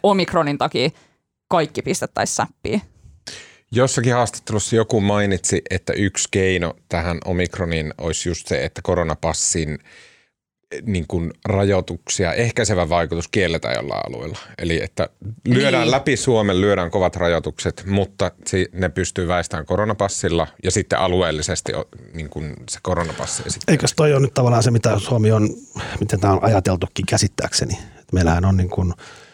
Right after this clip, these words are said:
Speaker 3: koronapassi on rakennettu niin, että se ei vaikuta mitään, jos ei ole alla olevaa rajoitetta, jonka se
Speaker 1: Niin.
Speaker 3: tavallaan, jonka
Speaker 1: Vapauttaa.
Speaker 3: käy-, jos-, joka, jonka, josta se koronapassi vapauttaa.
Speaker 2: Mm.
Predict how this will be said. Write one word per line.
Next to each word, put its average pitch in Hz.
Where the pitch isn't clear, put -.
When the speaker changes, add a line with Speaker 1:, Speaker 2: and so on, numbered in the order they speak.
Speaker 3:
koronapassi 107
on 101
rakennettu 101
niin, 101
että 92
se -
ei 92
vaikuta 95
mitään, 98
jos 82
ei 90
ole 85
alla 87
olevaa 67
rajoitetta, -
jonka 80
se -
Speaker 1:
Niin. 147
Speaker 3:
tavallaan, -
jonka 85
Speaker 1:
Vapauttaa. -
Speaker 3:
käy-, -
jos-, -
joka, 98
jonka, 98
josta 117
se 98
koronapassi 85
vapauttaa. -
Speaker 2:
Mm. 104